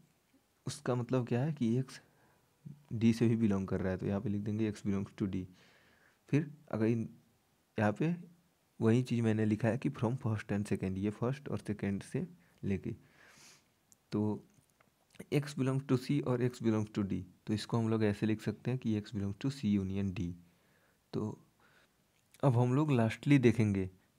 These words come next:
कि हमने कहाँ से चला था और कहाँ पहुँच गए। तो हमने यहाँ से चला था, यहाँ से हमने चला था कि X belongs to A union B से हम लोग, हम लोगों ने चलना शुरू किया था और हम लोग कहाँ पहुँच गए, X belongs to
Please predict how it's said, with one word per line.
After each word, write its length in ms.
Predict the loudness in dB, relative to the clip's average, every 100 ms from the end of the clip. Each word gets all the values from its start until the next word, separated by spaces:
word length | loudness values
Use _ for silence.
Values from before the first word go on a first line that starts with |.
| -6
कि 80 | -2
हमने 300 | 0 2 0
कहाँ 300 | 0 0 0
से 140 | 0
चला 260 | 0 0 2
था 120 | 0
और 100 | -4
कहाँ 240 | -2 -2 -2
पहुँच 300 | -4 -6 -6
गए। 160 | -8 -10 -20 _ _ -6
तो 60 |
हमने 380 | -4 -4 -4 -6 -4
यहाँ 220 | -2 -2
से 140 | -2 -4
चला 260 | -2 -4
था, 220 | -6 -10 -12 _ _ _ _ _ _ _ _ _ _ _ _ _
यहाँ 240 | -4 -2 -4
से 240 | -6 -10 -12 _ _ -12
हमने 260 | -6 -6 -4
चला 240 | -4 -4
था 180 | -4 -6 -8 -20 -20 _ -10
कि 200 | -4 -4
X 140 | -2
belongs 320 | -2 -2 -4
to 140 | -8 -12 -8 -4
A 120 | -2
union 380 | -2 -2 -4 -2
B 100 | -4
से 140 | -4 -6
हम 140 | -6
लोग, 280 | -10 -12 -20 -14
हम 200 | -8 -4
लोगों 200 | -2 -2
ने 120 | -4 -8 -14 _ _ -4
चलना 220 | -2 -2
शुरू 260 | -4 -4
किया 240 | -4 -4 -4
था 220 | -6 -8 -10 -20 _ _
और 160 | -4 -2
हम 160 | -2 -4
लोग 160 | -2
कहाँ 200 | -2 -2
पहुँच 260 | -2 -6 -4
गए, 260 | -4 -4
X 160 | -6 -4
belongs 300 | -4 -4 -6
to 160 | -8